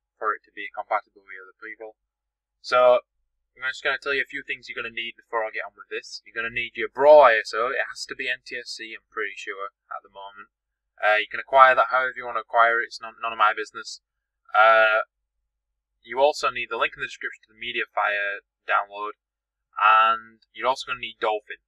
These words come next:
The specific version for Dolphin, I think, that's better for net play, I'll pr-, most likely provide a link to that too. Uh, so just get straight on with it. There's a Mediafire link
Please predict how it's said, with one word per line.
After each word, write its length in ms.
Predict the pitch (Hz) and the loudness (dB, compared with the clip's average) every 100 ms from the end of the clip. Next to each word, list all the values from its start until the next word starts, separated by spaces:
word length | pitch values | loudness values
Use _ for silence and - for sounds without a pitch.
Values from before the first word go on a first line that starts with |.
| _ _ _ _ | _ _ _ _
The 60 | - | -20
specific 420 | - 143 - 139 | -12 -10 -8 -6
version 280 | 117 117 113 | -4 -4 -4
for 80 | - | -8
Dolphin, 340 | 113 110 - 107 | -2 -2 -4 -12
I 80 | - | -8
think, 160 | 107 107 _ - | -10 _ _ -20
that's 160 | 104 | -18
better 240 | - 120 - | -2 0 0
for 60 | - | -4
net 200 | 107 104 _ | -8 -8 _
play, 140 | 104 101 | -8 -2
I'll 160 | 101 98 _ | -2 -4 _
pr-, 160 | - | -20
most 240 | 113 123 - | -12 -10 -6
likely 240 | 120 - | -6 -6
provide 300 | - 107 110 | -14 0 0
a 80 | 104 | 0
link 160 | 104 _ | -10 _
to 80 | |
that 160 | - - | -6 -4
too. 200 | 117 117 _ _ _ _ - - - | -6 -10 _ _ _ _ -20 -14 0
Uh, 180 | 113 110 | 0 0
so 140 | - | -6
just 260 | 107 - - | -14 -12 0
get 240 | 139 92 | 0 0
straight 220 | - 123 | -2 0
on 140 | 113 113 | 0 -4
with 160 | 107 | -6
it. 160 | 107 - | -6 -6
There's 200 | 107 104 | -12 -14
a 100 | 107 - _ _ | -14 -14 _ _
Mediafire 680 | 120 131 123 104 110 104 101 | -10 -6 -6 -2 2 2 0
link 280 | 107 117 | -6 -10